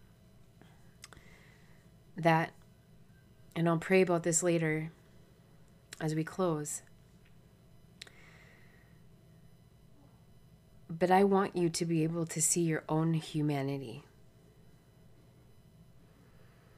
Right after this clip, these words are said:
I want you to be able to see that you were part of God's recovery mission just as much as I was.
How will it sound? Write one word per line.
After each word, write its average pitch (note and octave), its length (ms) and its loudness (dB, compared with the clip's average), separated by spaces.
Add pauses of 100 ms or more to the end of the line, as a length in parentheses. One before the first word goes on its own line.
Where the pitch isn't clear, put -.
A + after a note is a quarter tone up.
(480)
I E3 80 4
want F3+ 260 2
you F#3 120 2
to E3+ 140 -4
be E3+ 160 2
able E3 180 0
to E3 120 -4
see D#3+ 200 0
that D3+ 140 -2
you F#3 560 2 (540)
were E3 100 -4
part F3 320 2
of E3 140 -2
God's D#3+ 260 -2
recovery D#3+ 420 -4
mission D3+ 600 -6 (260)
just D#3+ 260 -2
as E3 160 -4
much D3 220 -6
as C#3 140 -8
I C3+ 160 -10
was. - 420 -16